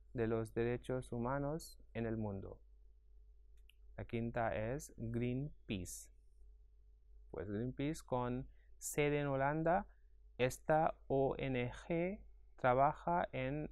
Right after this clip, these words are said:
áreas de la protección del ma-, medio ambiente por medio de campañas que revelan problemas medioambientales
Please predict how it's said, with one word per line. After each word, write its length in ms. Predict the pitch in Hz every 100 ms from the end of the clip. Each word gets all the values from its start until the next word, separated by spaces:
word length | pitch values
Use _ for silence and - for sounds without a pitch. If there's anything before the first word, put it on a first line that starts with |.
| -
áreas 720 | 123 131 139 147 151 170 - - - -
de 120 | 127
la 120 | 120
protección 760 | 127 120 117 - - 139 156 165
del 260 | 135 131 131
ma-, 280 | 120 117
medio 420 | - 120 117 117 110
ambiente 760 | 107 110 139 165 170 185 226 - - - - -
por 320 | 147 160 220 - -
medio 420 | 127 135 135 135
de 220 | 135 131
campañas 1080 | - 110 107 107 120 139 147 147 160 165 - - - -
que 260 | 135 135 131
revelan 760 | 120 117 139 160 143 143 185 - - - -
problemas 920 | - 127 123 135 151 156 156 170 -
medioambientales 1700 | - 127 131 135 143 160 - 123 113 113 110 113 135 135 117 151 -